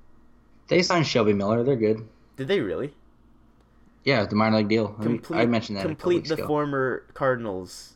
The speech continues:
Speaker 2: train and get Lance Lynn. And are there
Speaker 1: Bring
Speaker 2: any other
Speaker 1: Kyle Loesch back.
Speaker 2: Kyle Loesch, yes. Excellent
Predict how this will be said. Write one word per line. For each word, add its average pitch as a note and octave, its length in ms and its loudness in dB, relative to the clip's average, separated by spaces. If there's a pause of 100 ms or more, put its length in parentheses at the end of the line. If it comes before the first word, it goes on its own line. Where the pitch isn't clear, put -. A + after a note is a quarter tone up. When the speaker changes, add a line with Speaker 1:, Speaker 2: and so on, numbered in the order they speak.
(160)
Speaker 2:
train G#2+ 400 -6
and F2+ 200 -10
get F#2+ 220 -6
Lance G#2 320 -8
Lynn. G2+ 300 -6 (880)
And F2 420 -12 (480)
are G#2+ 80 -10
there G2 160 -2
Speaker 1:
Bring A#2 200 4
Speaker 2:
any - 40 4
other A2+ 80 -2
Speaker 1:
Kyle A2+ 220 4
Loesch G#2+ 300 0
back. G2 480 -4 (320)
Speaker 2:
Kyle C3 260 2
Loesch, A#2 520 -4
yes. A2+ 600 -6
Excellent B2 560 -4